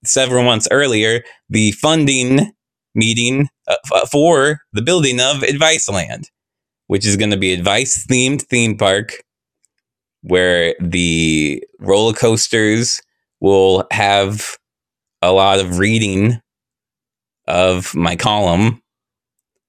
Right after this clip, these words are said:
and it will go slowly so you can read it, and, but it will still be at a very great incline. So it, <laughs> so it, it still feels like a drop, but it's just happening slowly.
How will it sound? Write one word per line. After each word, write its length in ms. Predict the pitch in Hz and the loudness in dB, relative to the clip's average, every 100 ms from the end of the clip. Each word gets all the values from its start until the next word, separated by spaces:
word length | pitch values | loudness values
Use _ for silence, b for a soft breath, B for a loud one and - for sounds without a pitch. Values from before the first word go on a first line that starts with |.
| _ _ - | _ _ -6
and 220 | 87 95 | -2 0
it 40 | |
will 160 | 95 101 | 0 2
go 160 | 110 104 | 0 0
slowly 760 | - 123 131 123 113 120 123 | 0 0 0 2 0 -2 -6
so 140 | - 101 | -4 -2
you 140 | 101 | -2
can 160 | 95 95 | -4 -2
read 260 | 113 113 | 0 0
it, 260 | 90 104 - _ _ _ _ _ _ - | 0 -2 -4 _ _ _ _ _ _ -6
and, 240 | 98 110 | -4 -2
but 120 | 104 107 | 0 0
it 60 | |
will 180 | 104 107 | 2 0
still 560 | - 143 139 135 147 _ _ _ _ _ _ - 92 | 0 0 2 0 -2 _ _ _ _ _ _ -16 -4
be 220 | 107 104 | 0 0
at 160 | 101 101 | 0 0
a 40 | |
very 240 | 95 113 110 | 0 -2 -2
great 280 | 110 107 - | -2 -2 -2
incline. 600 | 107 95 104 82 76 123 | -2 -2 -2 -4 -6 -6
So 300 | - 90 85 | 0 2 2
it, 280 | 85 80 - | 0 -2 -4
<laughs> 220 | 71 - _ _ _ _ _ _ _ _ _ _ _ _ _ _ _ _ _ _ _ _ - 311 285 233 | -6 -14 _ _ _ _ _ _ _ _ _ _ _ _ _ _ _ _ _ _ _ _ -10 -6 -4 -2
so 100 | 107 | 0
it, 280 | 101 95 - | 2 0 -2
it 240 | 104 104 | -2 0
still 260 | 98 143 135 | 0 -2 -2
feels 300 | - 139 127 | -2 -2 0
like 140 | 120 110 | -2 -2
a 60 | |
drop, 360 | 95 107 92 - | 0 0 0 0
but 100 | 90 | 0
it's 140 | 87 | 0
just 160 | 92 87 | -2 -2
happening 420 | 107 101 98 87 | -2 0 0 0
slowly. 540 | - 90 80 - 165 | 0 -2 -2 -4 -6